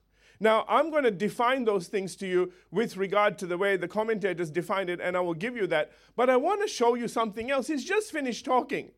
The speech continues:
about giving, about praying, about fasting. And he's saying, "Be careful that you're not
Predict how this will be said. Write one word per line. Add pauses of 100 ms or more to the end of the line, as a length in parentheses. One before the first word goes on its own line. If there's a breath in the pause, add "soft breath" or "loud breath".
(400 soft breath)
about
giving, (260 soft breath)
about
praying, (200 soft breath)
about
fasting. (280 soft breath)
And
he's
saying,
"Be
careful
that
you're
not